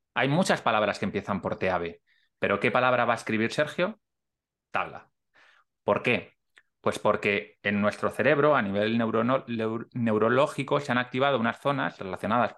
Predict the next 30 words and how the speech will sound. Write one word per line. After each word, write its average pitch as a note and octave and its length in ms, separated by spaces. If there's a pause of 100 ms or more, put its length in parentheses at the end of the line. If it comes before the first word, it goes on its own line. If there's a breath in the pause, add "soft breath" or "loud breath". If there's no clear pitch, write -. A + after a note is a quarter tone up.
con F2+ 200
ese F#2+ 180
término, C3+ 380
con G2+ 100
ese G2 140
concepto, D3 580 (720 loud breath)
y, B2 360
y C3+ 80
están D#3+ 280
como E3 180
mucho E3 280
más E3 180
frescas. - 580 (300)
Por G#2 120
lo G#2+ 140
tanto, A2+ 400 (540 soft breath)
eh, F#2+ 260
al F#2+ 160
poco B2+ 240
tiempo, C#3 480
cuando F#2+ 260
yo B2+ 600
ponga B2+ 160
a A#2+ 40
trabajar B2 300
el A#2+ 80
cerebro B2+ 540
en F2+ 480
cualquier A2 500
historia, C#3+ 580